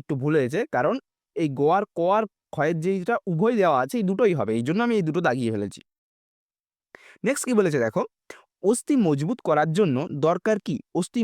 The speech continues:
মজবুত করার জন্য ম্যাগনেসিয়ামের দরকার, ক্যালসিয়ামের দরকার, পটাশিয়ামের দরকার, না সোডিয়ামের দরকার? অস্থি মজবুত করার জন্য আমাদের দরকার ক্যালসিয়ামের। নেক্সট প্রশ্ন কি বলেছে দেখো,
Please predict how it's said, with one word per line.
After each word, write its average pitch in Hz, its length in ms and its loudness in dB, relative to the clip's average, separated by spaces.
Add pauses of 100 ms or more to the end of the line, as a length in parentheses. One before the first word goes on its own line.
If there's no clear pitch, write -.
মজবুত 160 320 -2
করার 175 220 0
জন্য 180 220 0
ম্যাগনেসিয়ামের 135 640 -2
দরকার, 202 280 0 (200)
ক্যালসিয়ামের 190 540 0
দরকার, 117 260 0 (100)
পটাশিয়ামের 170 580 -2
দরকার, 185 240 0
না 233 120 2
সোডিয়ামের 208 420 2
দরকার? 90 240 -4 (380)
অস্থি 202 280 -2
মজবুত 139 340 0
করার 123 200 2
জন্য 156 200 0
আমাদের 151 280 0
দরকার 185 300 0
ক্যালসিয়ামের। 147 520 0 (400)
নেক্সট - 220 -2
প্রশ্ন 220 260 2
কি 214 120 0
বলেছে 120 300 2
দেখো, 135 160 -2